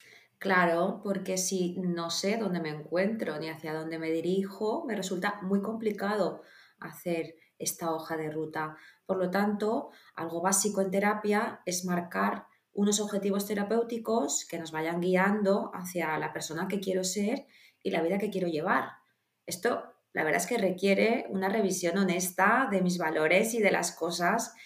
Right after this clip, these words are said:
que realmente me hacen sentir satisfecha con la vida. No es un ejercicio fácil, ya que en esta exposición nos podemos dar cuenta de que no estamos caminando de manera coherente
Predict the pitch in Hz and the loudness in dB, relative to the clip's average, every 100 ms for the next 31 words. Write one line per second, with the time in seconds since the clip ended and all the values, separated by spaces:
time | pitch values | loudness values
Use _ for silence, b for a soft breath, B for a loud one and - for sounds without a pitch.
0 | B B - 214 190 175 175 180 226 202 | B B 2 6 6 6 4 2 2 2
1 | 185 202 202 175 175 175 214 190 - 160 | 0 0 0 -2 -2 -2 -4 -4 -4 -4
2 | 170 220 196 160 156 208 220 - - b | -4 -4 -4 -2 2 2 2 0 -4 b
3 | b b b 175 180 208 214 196 202 208 | b b b -4 0 2 4 4 4 2
4 | 196 196 180 175 196 - 170 - 196 247 | -2 -2 -6 -6 -4 -4 -6 0 2 2
5 | 247 b b b - 180 180 180 175 - | -2 b b b 2 2 4 2 0 -2
6 | - 226 220 - 202 180 180 - 214 196 | 0 -2 -2 -6 -6 -4 -4 2 4 4
7 | 190 220 - 180 - 170 170 180 214 214 | 2 0 -4 -4 -2 -2 -2 0 -2 -2
8 | 190 180 202 220 214 185 190 180 175 170 | -2 0 0 0 -2 -4 -4 -6 -6 -6
9 | 170 202 190 180 185 190 202 233 202 175 | 0 0 0 -2 -4 -4 -4 -2 -2 0
10 | 175 196 185 160 - b b b _ 170 | 2 2 2 0 -6 b b b _ -4
11 | 170 165 175 208 220 220 196 196 220 226 | -4 -4 -2 -2 0 2 4 4 2 0
12 | - 196 - | -2 -2 -4